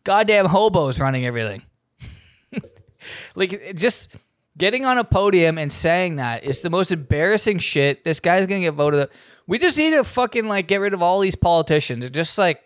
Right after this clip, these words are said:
so corrupt, so delusional, a complete mess. He, we need Rob Ford back, 'cause he, at least he would smoke crack with fucking people in Jamaica town or whatever the fuck and dance to reggae in the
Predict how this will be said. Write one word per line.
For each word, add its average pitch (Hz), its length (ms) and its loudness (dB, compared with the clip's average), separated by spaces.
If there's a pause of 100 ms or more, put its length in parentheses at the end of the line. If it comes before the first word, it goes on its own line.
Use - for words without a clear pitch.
(180)
so 214 360 0
corrupt, 170 580 0
so 220 260 2
delusional, 165 920 2 (260)
a 147 100 0
complete 196 460 -2
mess. 160 520 0 (380)
He, 208 300 -4 (200)
we 214 120 0
need 269 160 -2
Rob 214 360 0
Ford 214 280 4
back, 135 320 0 (100)
'cause 180 160 0
he, 214 160 0
at 202 60 0
least 233 240 -4
he 254 80 -4
would 220 160 -6
smoke 214 320 -2
crack 202 320 0
with 185 120 0
fucking 165 540 -2 (560)
people 208 480 2
in 180 220 -4
Jamaica 170 540 0 (220)
town 151 380 -2
or 143 140 -2
whatever 160 320 2
the 156 80 2
fuck 143 400 -2
and 139 200 2
dance 160 360 2
to 170 80 2
reggae 151 580 4
in 135 140 -2
the 123 280 -2